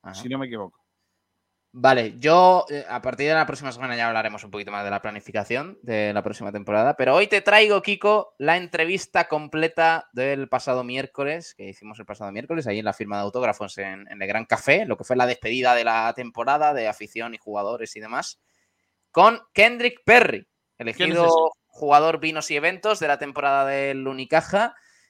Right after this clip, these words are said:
Speaker 1: gracias a, a Vinos Eventos, a Bodegas Excelencia por, por acompañarnos esta otra temporada más y por permitirnos dar este premio al base montenegrino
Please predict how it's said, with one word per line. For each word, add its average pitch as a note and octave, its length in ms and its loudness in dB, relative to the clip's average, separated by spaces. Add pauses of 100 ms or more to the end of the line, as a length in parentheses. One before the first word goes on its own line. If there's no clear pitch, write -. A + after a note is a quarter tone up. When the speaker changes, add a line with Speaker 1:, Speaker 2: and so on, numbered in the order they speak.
(100)
Speaker 1:
gracias A2+ 340 -4
a, A#2 720 4
a A2 220 -10
Vinos A2+ 240 -10
Eventos, D3 480 -4
a G#2+ 360 2
Bodegas G#2+ 360 -4
Excelencia A2+ 520 -8
por, G2+ 800 -6
por G2+ 240 -8
acompañarnos G2+ 680 -12
esta G2+ 420 -4
otra A2+ 220 -10
temporada G#2+ 380 -6
más B2 280 -6
y A2+ 60 -16
por G2 320 -14 (480)
permitirnos G2+ 540 -14
dar G2+ 160 -2
este G#2 260 -6
premio B2+ 400 -4
al D3 420 4
base C#3 240 -2
montenegrino C3+ 720 -4